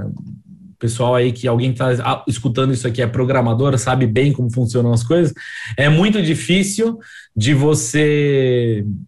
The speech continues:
criar algo do zero em programação. Não conseguiram,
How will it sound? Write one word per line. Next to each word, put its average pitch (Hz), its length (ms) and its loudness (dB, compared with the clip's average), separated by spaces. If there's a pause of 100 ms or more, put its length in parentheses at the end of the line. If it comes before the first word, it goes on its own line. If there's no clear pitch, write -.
(640)
criar 151 280 2
algo 143 340 2
do 127 100 2
zero 127 260 2
em 160 60 2
programação. 131 840 0 (420)
Não 190 300 4
conseguiram, 175 840 2